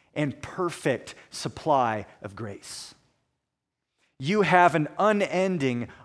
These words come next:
uninterrupted source of power, the same power that created the heavens and the earth. We have the Holy Spirit. So even though our enemy is strong and we are weak,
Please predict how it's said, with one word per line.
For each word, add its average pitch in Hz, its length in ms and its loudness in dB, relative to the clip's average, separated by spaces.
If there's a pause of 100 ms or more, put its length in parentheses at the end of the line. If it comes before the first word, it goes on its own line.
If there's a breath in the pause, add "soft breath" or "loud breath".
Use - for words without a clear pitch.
uninterrupted 175 1200 0
source - 720 0
of 156 160 0
power, 165 520 4 (600)
the 156 80 -10
same 220 240 4
power 202 320 8
that 208 100 4
created 185 460 4
the 170 40 4
heavens 165 380 2
and 170 120 -2
the 170 120 -2
earth. 127 400 -6 (960)
We 156 140 -2
have 156 440 2 (140)
the 151 80 -4
Holy 143 300 0
Spirit. 123 640 -8 (920)
So - 120 -6
even 160 200 0
though 170 160 4
our 143 180 6
enemy 175 380 0
is 139 100 0
strong 156 480 2
and 131 160 -2
we 151 140 2
are 135 100 2
weak, 123 600 -4